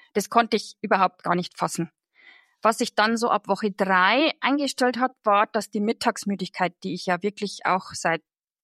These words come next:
Entfernung meiner Schilddrüse, also die letzten fünf Jahre hatte,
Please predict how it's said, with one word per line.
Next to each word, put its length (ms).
Entfernung 380
meiner 180
Schilddrüse, 520
also 200
die 40
letzten 300
fünf 200
Jahre 300
hatte, 300